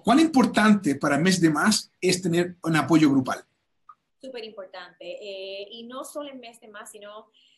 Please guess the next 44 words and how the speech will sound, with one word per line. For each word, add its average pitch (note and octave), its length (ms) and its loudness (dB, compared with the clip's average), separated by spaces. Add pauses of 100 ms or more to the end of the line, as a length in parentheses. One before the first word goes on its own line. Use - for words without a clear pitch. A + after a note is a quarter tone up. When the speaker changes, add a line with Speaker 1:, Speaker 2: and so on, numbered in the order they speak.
(420)
Speaker 2:
todo C4+ 240 -6
lo C4+ 120 -8
que B3 120 -10
hagamos A3 500 -12 (400)
cuando A3 380 -12
tiene G#3+ 200 -18
que A3 80 -14
ver G3+ 140 -14
con G#3 100 -20
el F#3 220 -16
fitness. F#3 480 -16
Eh, F#3+ 580 -10
pero G#3+ 180 -14
el G#3+ 80 -18
Mes A#3+ 280 -16
de D4+ 140 -14
Más, A3+ 260 -12
y A3 140 -20
van G#3 160 -16
a A#3 60 -20
escuchar A3+ 380 -18
que A3 60 -18
lo G#3 100 -10
digo G3+ 300 -14 (300)
constantemente, A3+ 800 -16
únete A#3 220 -20
a - 20 -20
un A#3 80 -20
grupo A#3+ 180 -20
de A#3 100 -16
reto, C4 540 -8
invita A#3 300 -16
a A#3+ 40 -14
tus A#3+ 180 -20
amigos. A#3 480 -14 (300)
Eso B3+ 240 -12
no D4 140 -14
solamente B3 460 -16
lo A3+ 120 -12
hace A#3 420 -16
más G#3+ 340 -16
divertido G3+ 500 -18
el G3+ 80 -12
proceso, G3 560 -16